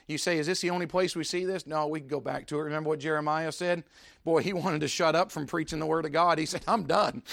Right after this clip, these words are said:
<laughs> I'm throwing in the towel. I'm done. I'm not doing it anymore." He said, "But I couldn't." <laughs> He said, "It was, it was, it was a fire in my bones, and I, and I had to give it out. I couldn't stop."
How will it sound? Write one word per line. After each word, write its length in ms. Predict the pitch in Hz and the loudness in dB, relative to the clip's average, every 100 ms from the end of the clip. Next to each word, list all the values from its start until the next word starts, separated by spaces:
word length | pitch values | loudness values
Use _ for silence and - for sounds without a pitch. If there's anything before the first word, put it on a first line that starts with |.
| - | -6
<laughs> 180 | - - - - - - - - 320 - 294 233 254 - | -6 2 2 2 -2 -2 -2 -2 -2 -4 -6 -2 2 2
I'm 180 | - - | 2 2
throwing 420 | 330 247 233 220 | 6 8 8 8
in 80 | 214 | 4
the 120 | 214 | 4
towel. 400 | 196 208 214 202 277 214 | 4 6 4 2 0 6
I'm 280 | 214 233 | 8 8
done. 280 | 196 220 233 | 10 10 12
I'm 160 | 214 226 | 10 10
not 240 | 233 233 | 8 8
doing 260 | 202 233 226 | 8 8 8
it 100 | 226 | 6
anymore." 460 | 240 226 240 269 - - - | 6 6 8 8 4 -8 -2
He 120 | 240 | 0
said, 200 | 220 247 | 4 4
"But 120 | 208 233 | 10 10
I 100 | 254 | 10
couldn't." 480 | - 349 320 - - | 8 8 6 0 -2
<laughs> 60 | 427 403 - - - - - _ _ - - - - | -2 -2 -8 -18 -14 -14 -16 _ _ -20 -20 -20 0
He 140 | - 269 | 4 6
said, 240 | 277 269 | 8 8
"It 100 | 277 | 10
was, 220 | 269 240 - - | 8 6 2 2
it 140 | 269 | 6
was, 180 | 233 214 | 8 8
it 120 | 254 | 6
was 160 | 254 220 | 6 8
a 80 | |
fire 560 | - 269 311 330 311 277 | 8 10 12 12 12 8
in 120 | 269 | 8
my 200 | 262 262 | 8 8
bones, 460 | 214 277 320 311 233 | 10 10 12 10 6
and 80 | 240 | 2
I, 40 | 311 269 | 0 2
and 120 | 240 | 6
I 120 | 247 | 8
had 420 | 202 269 349 349 214 | 8 10 10 10 6
to 100 | 269 | 4
give 260 | 233 285 | 6 6
it 60 | 285 | 8
out. 240 | 302 330 | 10 10
I 140 | 285 247 | 10 6
couldn't 300 | 311 302 - | 2 4 2
stop." 600 | - 294 320 285 - | 2 2 2 2 -2